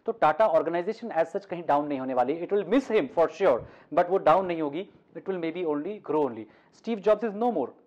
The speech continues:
the owner of Apple Corporation is no more।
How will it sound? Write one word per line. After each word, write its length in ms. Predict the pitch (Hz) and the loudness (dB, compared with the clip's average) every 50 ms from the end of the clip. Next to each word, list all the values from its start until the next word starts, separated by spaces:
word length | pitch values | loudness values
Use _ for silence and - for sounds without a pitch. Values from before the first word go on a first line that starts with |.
| _ _ _ _ _ _ _ _ _ _ _ _ - | _ _ _ _ _ _ _ _ _ _ _ _ -4
the 100 | 147 147 147 | 0 2 2
owner 180 | 156 196 220 214 202 | 2 4 4 4 4
of 100 | 208 147 135 | 4 2 2
Apple 260 | 139 - 185 147 127 - 131 | 4 2 2 2 2 0 -2
Corporation 400 | 127 - 147 139 135 - 185 175 | -2 -2 -2 -4 -4 -6 -8 -10
is 80 | 180 202 247 | -6 -4 -4
no 80 | 262 | -2
more। 160 | 208 139 113 | -2 -4 -6